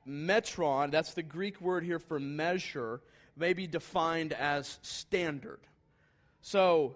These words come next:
basically, according to the standard of faith that God has assigned. So in this interpretation, the idea is that believers are called on to estimate themselves either in accord with the objective standard of the gospel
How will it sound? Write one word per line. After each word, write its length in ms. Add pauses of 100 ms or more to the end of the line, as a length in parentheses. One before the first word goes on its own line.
(160)
basically, 720 (160)
according 360
to 100
the 100
standard 640
of 80
faith 520
that 180
God 420 (320)
has 140
assigned. 480
So 240 (240)
in 240 (100)
this 320
interpretation, 720
the 220
idea 960 (1040)
is 160
that 200
believers 520
are 80
called 600
on 380
to 320
estimate 720
themselves 1120 (600)
either 320
in 80
accord 840
with 260
the 140
objective 560
standard 460
of 160
the 80
gospel 960